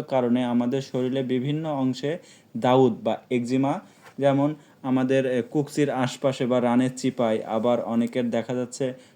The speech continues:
শরীরে, এ, পিঠে বা, উম, কোমরের আশপাশে চুলকানি হয়েছে, দাউদ হয়েছে বা চাকা চাকা গোল গোল হয়েছে, আবার অনেকের অ্যালার্জিজনিত কারণে, এ, চুলকানি দেখা গেছে বা তীব্র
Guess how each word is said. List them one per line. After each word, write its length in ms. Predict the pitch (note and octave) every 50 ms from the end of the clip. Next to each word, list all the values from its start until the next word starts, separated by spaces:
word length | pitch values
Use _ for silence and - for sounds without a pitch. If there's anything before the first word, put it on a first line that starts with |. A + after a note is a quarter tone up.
| _ -
শরীরে, 480 | - - C#3+ C3 B2+ B2+ B2+ C3 C3+
এ, 460 | C3+ C3+ - - _ _ _ - A#2+ A#2 A2+ A2 A2 - -
পিঠে 360 | - C3+ B2+ - - C3+ A#2+ B2 A#2
বা, 160 | A#2+ A#2+ A#2+ B2 A#2+ A#2
উম, 400 | A#2 A#2+ A#2+ A#2+ A#2 A#2 A#2 A#2 A#2 A#2 -
কোমরের 460 | - C#3+ C#3 C#3 C3+ C3 C3+ C3+ C3
আশপাশে 520 | B2+ B2 A#2+ - - - C#3+ C#3 - D#3+ E3+ G3+ - - _ _ _ _ -
চুলকানি 440 | - D#3 D3+ D3 - D#3 D3+ D3+ D3
হয়েছে, 300 | C#3 C#3+ C#3+ C#3 - D#3+
দাউদ 340 | C#3+ A#2+ B2+ A#2+ B2 C3+ C3 B2+
হয়েছে 260 | C#3 C#3+ C3+ C3+ D3+ C3+
বা 120 | C#3 C3+
চাকা 300 | C3 - C#3 B2+ B2+ C3+ B2
চাকা 280 | C3+ C3+ B2+ - C3+ B2
গোল 240 | A2+ A#2 B2 B2+ B2+
গোল 160 | A#2+ C3 B2+ B2+
হয়েছে, 320 | B2 C3 B2 A#2 - - C#3 C3
আবার 220 | A#2+ A2+ B2 A#2+
অনেকের 380 | A#2+ A#2+ B2 B2 B2 C3+ C3+ C3 C#3 - - - - _ _ _ B2
অ্যালার্জিজনিত 720 | B2 C3 C#3 C#3+ C#3 C#3 D3 C#3+ C#3+ D3+ D3 D3 C#3 D3 C#3 - -
কারণে, 300 | C3 B2 B2 B2+ C3+ C3+ D3 C#3+ - - _ _ _ _ -
এ, 80 | A#2+ A#2 A#2 A2+ A#2 -
চুলকানি 400 | D3 C#3+ C#3 - D3 C#3+ C#3+ C#3 C3
দেখা 260 | B2+ B2+ B2+ - D3 B2+
গেছে 240 | C3 C3 B2+ D3 C3
বা 120 | B2 C3 B2+ B2+ - - _ -
তীব্র 260 | D3 C#3+ C3 B2